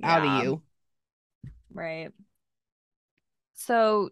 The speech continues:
Speaker 2: two days after Joanna murdered Kevin Lee, his family reported him missing, and he was discovered in the ditch that Joanna had left him in.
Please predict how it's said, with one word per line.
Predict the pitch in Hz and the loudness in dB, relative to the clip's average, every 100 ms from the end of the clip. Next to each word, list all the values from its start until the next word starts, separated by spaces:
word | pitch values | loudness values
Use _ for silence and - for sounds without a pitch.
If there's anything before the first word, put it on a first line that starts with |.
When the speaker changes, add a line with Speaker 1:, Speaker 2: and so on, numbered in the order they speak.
| - | -8
Speaker 2:
two | - 320 349 | -4 0 2
days | 302 220 202 196 | 2 2 0 0
after | 196 - 208 | -2 -2 -4
Joanna | 196 196 190 185 | -2 0 0 0
murdered | 180 175 175 | 0 0 -2
Kevin | - 180 170 170 | -4 -8 -6 -6
Lee, | 208 226 185 | -4 -2 0
his | 180 190 202 | 0 -2 -6
family | - 220 240 262 | -4 -4 -2 -2
reported | 220 202 208 196 196 | -4 -4 -4 -4 -4
him | 208 170 | -6 -6
missing, | 165 175 240 233 254 254 | -6 -8 -8 -8 -8 -8
and | - 190 190 | -4 -2 -2
he | 196 196 | -4 -4
was | 202 | -4
discovered | 202 240 - 185 180 180 185 - _ _ _ - | -6 -6 -4 -4 -2 -4 -6 -10 _ _ _ -6
in | 185 | -4
the | 190 | -4
ditch | 202 180 175 - | 0 0 0 -4
that | 156 160 | -8 -8
Joanna | 180 165 156 190 | -6 -6 -6 -6
had | 226 226 | -6 -4
left | 277 - | -4 -4
him | 170 | -8
in. | 151 151 196 | -6 -6 -8